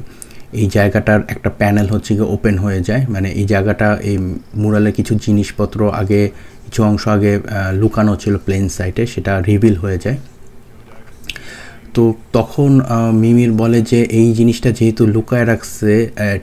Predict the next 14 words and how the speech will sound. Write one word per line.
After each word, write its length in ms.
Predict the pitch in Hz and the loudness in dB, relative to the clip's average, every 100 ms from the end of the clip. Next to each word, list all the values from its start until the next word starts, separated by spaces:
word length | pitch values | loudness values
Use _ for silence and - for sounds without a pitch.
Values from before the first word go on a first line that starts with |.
| - | 0
টিয়ারের 360 | 107 104 107 95 | 2 4 2 0
প্যানেলে, 480 | - 95 98 98 113 | -2 -4 -2 -2 0
নিশ্চয়ই 460 | 131 110 - 117 113 | 0 -2 -2 0 0
এটা 300 | - - 110 | -2 -4 -2
ইয়ো-, 640 | 98 95 110 - - - | 0 0 0 -2 -12 -2
জায়ান্টদেরই 600 | 98 104 110 104 110 107 | 0 4 2 2 2 2
কাজ। 360 | - 95 113 - - - - - | 0 -4 -4 -10 -20 -20 -20 -8
তারা 200 | 98 104 | -2 -2
টিয়ারকে 560 | 104 117 113 107 113 110 | 0 2 2 2 0 0
হচ্ছে 360 | 110 - 113 107 | 0 -2 -4 0
গিয়ে 240 | 110 110 110 | 2 4 4
ইয়োটেনহাইমে 640 | 101 107 107 107 107 110 | 2 2 2 0 0 0
যাওয়ার 340 | 101 98 101 95 | 0 -2 -2 -2
রাস্তাটা, 680 | 98 - 110 107 117 117 | -4 -4 -8 -6 -6 -6